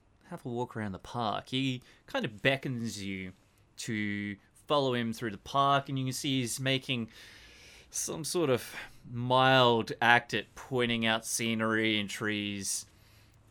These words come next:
Uh, he kind of continues on like, "Ah, yes,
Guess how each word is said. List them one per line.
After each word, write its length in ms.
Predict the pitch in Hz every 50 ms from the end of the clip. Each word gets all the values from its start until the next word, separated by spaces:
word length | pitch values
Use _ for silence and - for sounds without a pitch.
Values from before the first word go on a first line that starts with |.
| - 101
Uh, 500 | 101 98 98 98 98 98 98 98 104 104 110 107 110 - - _ - - _ - - - -
he 320 | 156 147 147 151 147 139 -
kind 220 | - - 180 156
of 60 | 139 -
continues 500 | 156 135 - - 147 143 139 135 123 135
on 180 | 131 135 131 127
like, 220 | 123 123 123 -
"Ah, 140 | 151 151 151
yes, 580 | 143 131 131 135 127 - - - - - -